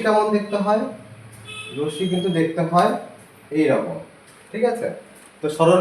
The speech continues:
রেখা এবং রশ্মি কেমন দেখতে হয়, এইটা আপনারা জেনে গেলেন। এটাও একটা পার্থক্য,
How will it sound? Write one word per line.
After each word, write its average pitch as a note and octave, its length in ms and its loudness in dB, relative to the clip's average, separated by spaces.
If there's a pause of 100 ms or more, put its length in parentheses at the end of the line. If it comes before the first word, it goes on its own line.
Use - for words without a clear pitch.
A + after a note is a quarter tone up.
রেখা F#3+ 200 2
এবং G3+ 100 2 (140)
রশ্মি E3+ 300 2 (580)
কেমন E3+ 220 4 (120)
দেখতে D#3+ 320 2
হয়, E3 180 4 (200)
এইটা D3+ 200 2
আপনারা E3+ 280 4
জেনে D3 240 4
গেলেন। E3 180 2 (640)
এটাও G3+ 220 4
একটা G#3 220 2
পার্থক্য, E3+ 380 2